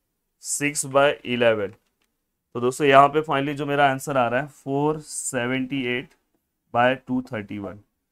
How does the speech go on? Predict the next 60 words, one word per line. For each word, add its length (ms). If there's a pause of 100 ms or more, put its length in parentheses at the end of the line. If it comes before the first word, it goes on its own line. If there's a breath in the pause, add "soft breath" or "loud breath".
(160)
अब 100
आपको 240
ये 200
सब 180
वैल्यूज 340
इसके 180
अंदर 180
पुट 220
कर 180
दो, 120
तो 300
यहाँ 160
पे 100
क्या 100
आएगा 140
दोस्तों, 280 (100)
h, 240 (120)
h 180
मतलब 320
कितना 240
आएगा 140
दोस्तों, 340
वन 240
बाय 140
सिक्स, 320
वन 200
बाय 140
सिक्स 320
है, 120 (460)
तो 60
मैं 100
सिक्स 300
नीचे 260
लेके 280
वन 220
बाय 160
एटीन 340
कर 100
दे 100
रहा 100
हूँ, 80
मैं 100
डायरेक्ट 300
पुटिंग 260
कर 140
रहा 80
हूँ। 80 (460)
ये 140
क्या 120
आएगा 160
दोस्तों, 280
थ्री 240
बाय 200
टू। 200 (760)
ये 140
क्या 140
आएगा 160
दोस्तों, 260
टू 220
into 300